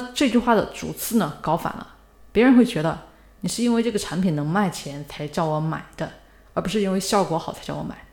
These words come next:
啊。所以千万呢，不要再对自己的客户说，“我是觉得这个效果好，我才卖这个。”这样的话术呢，已经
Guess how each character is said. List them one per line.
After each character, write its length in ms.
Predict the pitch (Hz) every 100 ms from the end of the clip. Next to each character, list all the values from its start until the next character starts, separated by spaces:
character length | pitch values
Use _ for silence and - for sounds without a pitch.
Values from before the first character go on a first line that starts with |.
| _ _ - - - - -
啊。 160 | - -
所 140 | - 247
以 80 |
千 220 | 247 226 226
万 120 | 220
呢， 80 | 170
不 120 | 165
要 120 | 180
再 220 | 180 190
对 180 | 180 185
自 140 | 180
己 100 | 175
的 160 | 151 147 -
客 180 | -
户 160 | 175 165
说 280 | - 156 151 - - - -
，“我 100 | -
是 100 | 165
觉 140 | - 165
得 80 | 175
这 80 |
个 80 | 175
效 220 | 185 170
果 180 | 143 151
好， 180 | 156 -
我 80 | -
才 160 | -
卖 160 | 151 165
这 120 | -
个。” 120 | - - - - - - - - - - - - -
这 100 | 226
样 60 |
的 60 | 208
话 200 | 190 180
术 240 | - 190
呢， 120 | 170 156
已 60 |
经 340 | 151 165 160